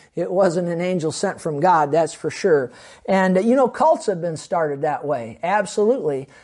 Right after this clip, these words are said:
I think if you study into the Mormons, you, you might see, see something along those lines. And, uh, no, no, no. If an angel of God appears, the message they bring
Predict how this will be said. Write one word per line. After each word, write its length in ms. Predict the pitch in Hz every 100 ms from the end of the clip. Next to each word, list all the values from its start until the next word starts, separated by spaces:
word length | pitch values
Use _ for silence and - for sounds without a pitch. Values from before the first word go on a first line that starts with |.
| -
I 60 | 156
think 200 | 208 226
if 120 | 214
you 80 | 202
study 360 | - 190 208
into 200 | 220 220
the 80 | 214
Mormons, 500 | 214 240 262 175 143
you, 160 | 160 170
you 180 | 185 170
might 300 | 160 160 -
see, 360 | - 175 156 -
see 260 | - 185
something 380 | 156 185 165 170
along 300 | 151 156 156
those 200 | 147 135
lines. 400 | 156 147 143 131 - - -
And, 320 | 180 185 180 180
uh, 320 | 190 175 147 - _ _ _
no, 320 | - 175 190 220
no, 160 | 226
no. 200 | 220 165
If 100 | -
an 100 | 170
angel 400 | 165 233 240 240
of 120 | 190
God 320 | 165 226 311 208
appears, 640 | - 190 175 175 175 160 _ _
the 80 | 160
message 440 | 170 220 226 185
they 180 | 185 202
bring 460 | 180 220 208 185